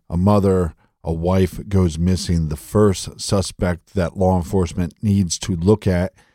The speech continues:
and needs to question to get answers is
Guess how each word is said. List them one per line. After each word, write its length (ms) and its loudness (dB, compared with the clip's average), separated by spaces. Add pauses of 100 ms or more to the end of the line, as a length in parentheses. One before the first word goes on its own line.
(160)
and 100 -2
needs 240 0
to 80 -6
question 560 -2
to 60 2
get 320 -4
answers 640 0 (500)
is 360 0